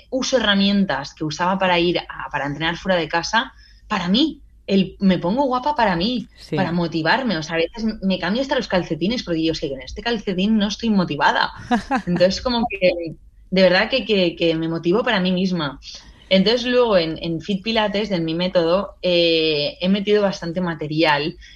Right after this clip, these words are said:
Speaker 1: que siempre le-, les digo a las niñas, bueno, os digo, te incluyo porque sé que estás detrás, que me ha hecho mucha ilusión
Speaker 2: <laughs>
Speaker 1: saberlo. Y para mí el material es una forma también de entreteneros.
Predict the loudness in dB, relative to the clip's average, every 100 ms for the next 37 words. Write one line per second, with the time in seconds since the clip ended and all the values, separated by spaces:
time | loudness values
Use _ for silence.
0 | -20 0 4 6 4 2 0 2 2 2
1 | 0 2 2 2 0 -2 -4 -2 -4 -4
2 | -6 -4 -4 -4 -4 -2 -2 -4 -6 -8
3 | -6 -6 -6 -6 -8 -10 -14 -14 -8 -8
4 | -6 -6 -4 -4 -4 -6 -2 0 0 0
5 | 0 0 2 2 2 2 2 -2 -10 -10
6 | -12 -20 -18 -2 0 2 2 2 2 2
7 | 2 0 -4 -6 -4 -2 -2 -2 0 0
8 | 0 -4 -8 -16 -20 -16 -14 -14 -16